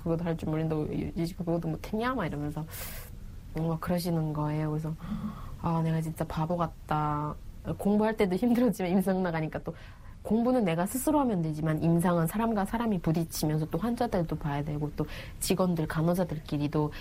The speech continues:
그런 인간관계도 되게 중요하니까 그런 부분에서도 또 어렵더라고요. 또 그런 것들을 또 어떻게 하면 잘 헤쳐나갈까,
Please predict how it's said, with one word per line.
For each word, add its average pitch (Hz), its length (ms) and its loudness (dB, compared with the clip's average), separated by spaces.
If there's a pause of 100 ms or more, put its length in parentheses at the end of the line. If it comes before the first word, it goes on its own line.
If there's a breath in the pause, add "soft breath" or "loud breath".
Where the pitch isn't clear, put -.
(120)
그런 160 180 0
인간관계도 156 680 2
되게 147 200 -2
중요하니까 151 500 0
그런 175 280 2
부분에서도 160 480 0
또 156 140 -2
어렵더라고요. 151 920 0 (460 loud breath)
또 156 140 -2 (1080 loud breath)
그런 226 240 4
것들을 175 800 2
또 156 240 2
어떻게 156 320 -2
하면 165 240 2
잘 151 380 0 (360)
헤쳐나갈까, 151 1120 0